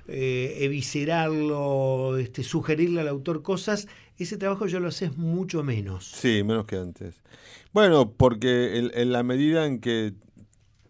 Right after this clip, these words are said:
Speaker 2: tomás responsabilidades más, no sé, gerenciales, comerciales, de administración, que es lo que, que es lo que me sucedió, eh, efectivamente tenés menos tiempo.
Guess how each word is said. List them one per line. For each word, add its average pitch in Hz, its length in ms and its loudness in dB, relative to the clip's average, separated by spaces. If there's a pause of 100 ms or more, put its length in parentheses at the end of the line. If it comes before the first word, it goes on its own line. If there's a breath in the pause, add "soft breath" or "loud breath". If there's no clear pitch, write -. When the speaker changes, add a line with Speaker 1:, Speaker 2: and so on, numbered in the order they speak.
(380)
Speaker 2:
tomás 117 400 2
responsabilidades 117 800 -2
más, - 880 -8
no 98 160 -12
sé, 113 240 -10
gerenciales, 107 680 -4
comerciales, 98 500 -6
de 101 60 -2
administración, 98 840 -8
que 95 120 -6
es 92 60 -6
lo 98 120 -4
que, 92 200 -8 (360)
que - 100 -10
es 92 60 -6
lo 98 120 -2
que 95 60 -10
me 95 120 -8
sucedió, 98 480 -8 (420 loud breath)
eh, 92 720 -8 (1160 soft breath)
efectivamente 113 680 2
tenés 104 200 -2
menos 92 220 -10
tiempo. 85 440 -14